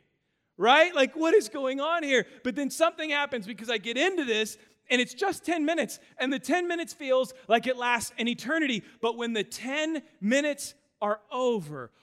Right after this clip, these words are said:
all of the sudden I feel an accomplishment that I just couldn't begin to muster every minute on the minute.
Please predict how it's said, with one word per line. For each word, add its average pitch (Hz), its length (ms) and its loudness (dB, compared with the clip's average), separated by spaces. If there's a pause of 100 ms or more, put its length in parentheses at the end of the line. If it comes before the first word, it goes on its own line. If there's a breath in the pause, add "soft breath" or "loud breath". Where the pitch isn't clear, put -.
(160 soft breath)
all 277 280 2
of 240 120 -4
the 208 80 -4
sudden 214 500 -10
I 208 220 -4
feel 220 440 -8
an 180 120 -8
accomplishment 185 920 -10 (240 soft breath)
that 208 100 -2
I 202 80 -2
just - 380 -10
couldn't 240 320 -8
begin 208 460 -6 (240 loud breath)
to 190 120 -4
muster 202 640 -4 (200 soft breath)
every 190 380 -4
minute 180 680 -6 (300)
on 190 500 -4 (260)
the 165 100 -6
minute. 202 420 -2